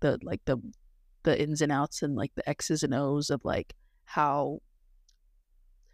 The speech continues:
I guess, like, the drama of the rap, like, the rap game, like, the people in the rap area. Anyways, so I'm s-, also not the biggest fan, of her husband. So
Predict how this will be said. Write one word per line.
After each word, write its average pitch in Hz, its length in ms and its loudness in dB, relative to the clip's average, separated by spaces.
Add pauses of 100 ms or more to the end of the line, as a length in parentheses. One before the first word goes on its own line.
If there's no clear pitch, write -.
(300)
I 202 100 2
guess, 247 200 2
like, 277 120 0
the 233 80 0
drama 175 640 2
of 196 160 0
the 190 200 0
rap, 190 280 0 (220)
like, 185 280 0
the 175 100 2
rap 180 240 2 (100)
game, 185 240 2
like, 175 160 0
the 165 140 -2 (600)
people 180 260 2
in 170 180 2
the 156 80 0
rap 151 240 0 (760)
area. 190 440 4 (1200)
Anyways, 156 380 2
so - 200 2
I'm 170 120 4
s-, - 140 -4
also 175 240 2
not 160 100 2
the 156 60 0
biggest - 260 -2
fan, 147 240 2 (440)
of 170 160 4
her 165 140 -4
husband. 147 640 0
So 143 580 0